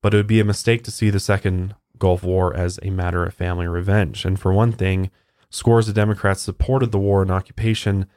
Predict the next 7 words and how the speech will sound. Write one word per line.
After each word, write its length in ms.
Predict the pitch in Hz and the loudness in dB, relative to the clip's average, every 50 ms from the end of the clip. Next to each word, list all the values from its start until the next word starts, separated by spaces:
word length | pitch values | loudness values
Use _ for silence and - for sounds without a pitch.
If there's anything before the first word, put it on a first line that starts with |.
| _ _ _ _ - | _ _ _ _ 0
The 80 | 107 101 | 0 0
second 380 | - - 120 117 120 104 98 | 2 0 0 0 0 0 2
Bush 200 | 101 101 98 - | 2 0 0 0
administration, 600 | 95 95 98 95 95 - - 98 95 - 98 95 | 0 0 2 0 0 0 0 -2 0 0 -2 -2
backed 280 | 95 95 95 95 - - | 0 0 0 0 0 -2
up 200 | 95 90 - - | -2 -2 -2 -2
by 300 | 92 92 92 92 92 | -2 0 0 0 -2